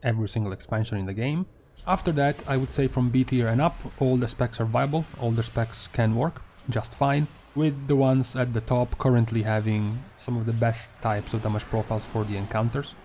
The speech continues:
A little bit of a note for Avok, as mentioned, due to their essentially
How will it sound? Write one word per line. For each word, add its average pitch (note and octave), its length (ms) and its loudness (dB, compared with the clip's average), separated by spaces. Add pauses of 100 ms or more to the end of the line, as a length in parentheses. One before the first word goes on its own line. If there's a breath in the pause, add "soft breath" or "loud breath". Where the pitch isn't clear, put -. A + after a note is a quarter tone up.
A B2 40 0
little B2+ 200 2
bit A#2+ 160 0 (220)
of A2+ 200 0
a A2 140 0
note A2 340 2
for G#2+ 320 -2 (440)
Avok, A2+ 440 2
as A2 180 -2
mentioned, A2 460 2 (360)
due A#2 120 2
to A#2 120 0
their G#2 300 0 (240)
essentially A2+ 540 0